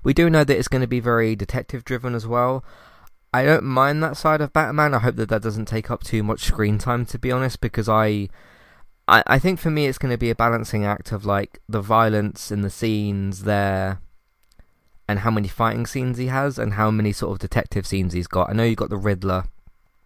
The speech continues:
in this film as well, and there's gonna be some things to work out from that. Uh, so we'll see how that kind of plays out. But that's gonna be an interesting kind of balancing act going forward in this film,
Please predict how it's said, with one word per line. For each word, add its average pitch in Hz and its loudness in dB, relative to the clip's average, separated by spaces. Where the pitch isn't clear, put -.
in 101 -2
this 90 -4
film 98 -2
as 87 -4
well, 92 -2
and 90 0
there's 95 -2
gonna 98 -2
be 92 -2
some 92 -2
things 95 -2
to 98 -6
work 92 -2
out 95 0
from 92 -4
that. 90 -4
Uh, 95 0
so 98 0
we'll 95 0
see 104 -4
how 95 2
that 92 0
kind 98 0
of - -6
plays 95 -2
out. 98 0
But 139 2
that's 160 2
gonna 147 -4
be 131 -2
an 123 -2
interesting 113 -4
kind 107 -2
of 90 -8
balancing 98 -2
act - -6
going 92 -2
forward 95 -4
in 92 -4
this 92 -6
film, 92 -4